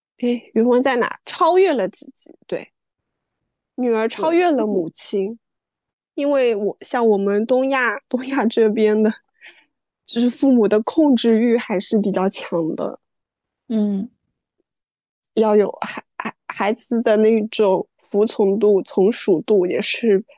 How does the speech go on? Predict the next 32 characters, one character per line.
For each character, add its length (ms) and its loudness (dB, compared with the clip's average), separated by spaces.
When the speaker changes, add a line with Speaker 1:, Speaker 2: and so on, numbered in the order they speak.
Speaker 1:
嗯， 200 -6
比 120 -8
较 200 -4
高 320 -2
的。 200 -4
然 120 -10
后 120 -2
她 160 -2
就 180 -2
去 360 -2
思 240 -4
考， 380 -4
她 220 -6
跟 580 -2
她 160 -4
老 220 0
公 260 2
讲 300 -4
她， 420 -4
嗯， 280 -14
庭 240 -2
审 260 -2
案 220 0
件 200 2
中， 200 2
但 140 0
是 140 -6
她 160 -4
老 200 0
公 240 2
就 220 -2
是 380 -2